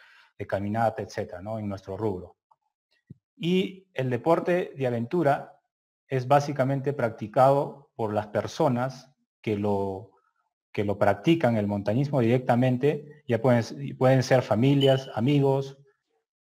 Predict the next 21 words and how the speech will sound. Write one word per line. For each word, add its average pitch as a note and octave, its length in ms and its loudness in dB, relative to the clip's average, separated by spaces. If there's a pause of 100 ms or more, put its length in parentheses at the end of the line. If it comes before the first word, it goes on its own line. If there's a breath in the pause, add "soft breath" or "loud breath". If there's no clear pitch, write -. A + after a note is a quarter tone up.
(100)
y A2 600 0
básicamente C3+ 640 2
eso C3 140 0
sería B2+ 540 4
el A2+ 160 -2
deporte A#2 600 -2
de A2+ 100 -8
aventura. F#2+ 560 -10 (760)
A B2 80 0
ver, C3 320 4
para, A2+ 600 6 (260)
para A#2+ 640 2 (300)
enmarcar, C3+ 840 2 (1200)
la A#2+ 120 4
existencia F3+ 580 0
de D#3 80 4
las B2 160 2
agencias F3+ 720 -4 (520)
hace D#3+ 300 2
que B2+ 320 0
exista D#3+ 800 0